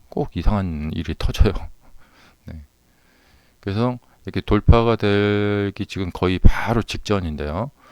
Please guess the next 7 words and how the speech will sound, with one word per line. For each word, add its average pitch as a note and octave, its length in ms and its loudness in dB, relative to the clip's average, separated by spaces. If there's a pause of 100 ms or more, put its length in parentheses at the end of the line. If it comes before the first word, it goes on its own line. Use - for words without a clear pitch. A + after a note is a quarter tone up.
(340)
예, D#2+ 60 -8
돌파가 F#2+ 360 0
되고 F2+ 180 -2
이렇게 - 200 -6 (100)
불이 G#2+ 220 4
붙은다. D#2 760 -8 (380)
예. D#2 240 -12